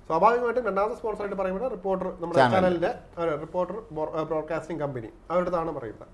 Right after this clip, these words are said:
Speaker 1: അപ്പം അവര് പറയുന്നത് മെസ്സി, ആ, ആ, അടക്കമുള്ള അർജന്റീന ടീം വരുമെന്നൊക്കെ പറയുന്നുണ്ട്, സ്പോ-, പണം കൃത്യസമയത്ത് അടയ്ക്കുമെന്നൊക്കെ പറയുന്നുണ്ട്. ഇതുവരെ അടച്ചില്ല. അപ്പൊ സ്വാ-, ഇവിടെ നമ്മൾ മനസ്സിലാക്കേണ്ട ഒരു കാര്യം, സർക്കാരും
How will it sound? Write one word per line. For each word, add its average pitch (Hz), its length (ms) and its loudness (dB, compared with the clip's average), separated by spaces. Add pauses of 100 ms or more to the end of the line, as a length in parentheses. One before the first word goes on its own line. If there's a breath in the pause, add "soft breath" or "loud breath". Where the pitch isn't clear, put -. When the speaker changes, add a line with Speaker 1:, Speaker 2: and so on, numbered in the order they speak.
(540 soft breath)
Speaker 1:
അപ്പം - 320 -8
അവര് 214 300 6
പറയുന്നത് 214 540 2 (100)
മെസ്സി, 185 640 -6
ആ, 160 80 0 (400)
ആ, - 20 4 (400)
അടക്കമുള്ള 160 600 -4
അർജന്റീന 156 400 -6
ടീം 156 280 -6 (480 soft breath)
വരുമെന്നൊക്കെ 185 480 0
പറയുന്നുണ്ട്, 180 680 0 (240 soft breath)
സ്പോ-, 160 200 2
പണം 175 320 2
കൃത്യസമയത്ത് 180 520 0
അടയ്ക്കുമെന്നൊക്കെ 170 520 -2
പറയുന്നുണ്ട്. 165 340 -2
ഇതുവരെ 180 280 2
അടച്ചില്ല. 190 320 2
അപ്പൊ 180 140 0
സ്വാ-, 214 240 0 (300)
ഇവിടെ 226 200 2
നമ്മൾ 294 180 6
മനസ്സിലാക്കേണ്ട 240 480 2
ഒരു 220 80 2
കാര്യം, 196 160 4
സർക്കാരും 262 760 2